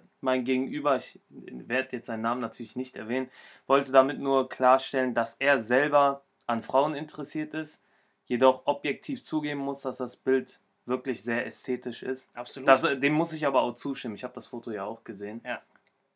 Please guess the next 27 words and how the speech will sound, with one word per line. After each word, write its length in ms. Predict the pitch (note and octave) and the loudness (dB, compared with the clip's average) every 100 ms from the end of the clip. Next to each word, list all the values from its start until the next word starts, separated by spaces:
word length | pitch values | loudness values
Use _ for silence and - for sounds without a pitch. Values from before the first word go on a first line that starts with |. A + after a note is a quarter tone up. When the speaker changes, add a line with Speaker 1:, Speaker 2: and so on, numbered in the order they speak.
| _ | _
Speaker 1:
Ich 60 | - | -6
Speaker 2:
Einfach 160 | D#3 C3+ | 4 6
Speaker 1:
hat's 160 | C3 | 10
ja 140 | C#3 C3+ | 10 10
Speaker 2:
tipptopp. 120 | A#2 | 6
Speaker 1:
gesucht. 380 | A#2 D#3 C3+ - _ _ _ | 2 4 4 0 _ _ _
Ich 80 | E3+ | 4
Speaker 2:
Ich 40 | D3+ | 4
Speaker 1:
hab's 80 | |
dann 200 | - C#3+ | 6 4
Speaker 2:
bin 80 | B2+ | 6
kurz 80 | G#3+ G3 | 6 6
Speaker 1:
gesucht 60 | F3+ | 6
bei 100 | - | 4
Speaker 2:
davor, 220 | G#3+ A3+ | 4 4
das 160 | G#3+ G3+ | 2 -2
nachzustellen. 720 | G3 - D3+ - B2 A#2+ - _ _ _ _ _ _ - | -4 -6 -14 -10 -8 -10 -16 _ _ _ _ _ _ -6
Speaker 1:
Ja, 340 | A2 C3+ C3+ | 6 8 8
nur, 360 | B2 C#3 E3 B2 | 8 2 0 0
äh, 140 | C3 | 2
Speaker 2:
Mir 120 | F3+ G#3 | 2 4
fehlt 200 | A#3+ G#3 | 10 10
Speaker 1:
warte, 120 | G#3+ | 12
Speaker 2:
nur 80 | A#3 | 10
das 160 | E3+ | 10
Speaker 1:
warte. 120 | D#3 A#2+ | 10 4
Speaker 2:
T-Shirt. 280 | D#3+ C#3 | 2 -2